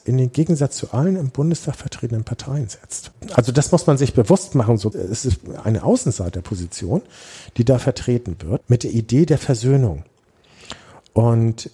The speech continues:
vier Jahre später kommt Willy Brandt an die Regierung und haben wir den Beginn halt der neuen Ostpolitik, der Entspannung, wo genau diese Grundideen ver-, verwirklicht werden.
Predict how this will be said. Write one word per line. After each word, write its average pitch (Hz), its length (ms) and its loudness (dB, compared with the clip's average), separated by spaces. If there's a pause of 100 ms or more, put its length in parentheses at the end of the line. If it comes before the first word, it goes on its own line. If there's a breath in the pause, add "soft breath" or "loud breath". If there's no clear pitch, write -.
vier - 300 2
Jahre 127 320 2
später 185 560 0 (100)
kommt 127 260 0
Willy 113 160 2
Brandt 117 260 -2
an 104 120 0
die 104 80 2
Regierung 123 560 0 (520 loud breath)
und 117 280 2
haben 123 100 2
wir 123 80 2
den 117 220 2
Beginn 117 500 0
halt 131 200 0
der 120 80 4
neuen 117 340 4
Ostpolitik, 120 760 -2
der - 140 -4
Entspannung, 135 640 0
wo 113 80 -4
genau 117 340 2
diese 120 300 0
Grundideen 110 580 -2
ver-, 110 260 -2
verwirklicht - 600 0
werden. 85 240 2